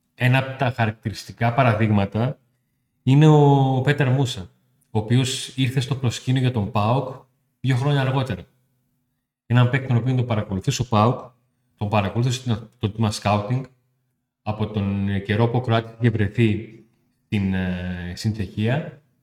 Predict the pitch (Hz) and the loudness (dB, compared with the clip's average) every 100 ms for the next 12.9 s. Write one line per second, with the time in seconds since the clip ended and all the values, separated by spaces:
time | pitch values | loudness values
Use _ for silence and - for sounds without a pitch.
0 | _ _ _ _ _ 107 104 104 131 139 | _ _ _ _ _ -2 0 0 0 0
1 | 127 143 - 139 117 117 110 135 120 131 | 0 -2 -2 -2 0 -2 -4 -6 -6 -4
2 | 123 123 110 104 - 117 - 104 - 98 | -2 0 -2 -4 -6 -8 -6 -10 -8 -6
3 | 92 90 87 85 80 _ _ _ _ - | -6 -6 -10 -14 -20 _ _ _ _ -10
4 | 98 90 113 107 147 - _ _ _ _ | -8 -6 -4 -2 -4 -4 _ _ _ _
5 | _ _ _ _ _ _ 104 98 101 98 | _ _ _ _ _ _ -6 -4 -4 -4
6 | 120 110 110 117 113 - 104 95 107 107 | -2 -2 -2 -2 -4 -4 -6 -6 -4 -4
7 | - 92 90 98 87 85 110 151 - _ | -6 -10 -6 -6 -6 -4 -4 -4 -8 _
8 | _ _ _ _ - 117 117 - 123 104 | _ _ _ _ 0 2 0 0 0 0
9 | - 120 127 120 113 113 127 117 107 123 | -2 -4 0 -2 -2 -4 -4 -4 -2 0
10 | 135 120 - - _ _ _ 110 107 104 | 0 -2 -6 -20 _ _ _ -4 0 0
11 | 104 113 107 110 120 107 113 110 107 - | 2 0 0 -2 -4 -2 -2 0 -2 -4
12 | - 110 - 110 104 - 113 104 95 | -8 -8 -6 -4 -2 -2 -4 -4 -8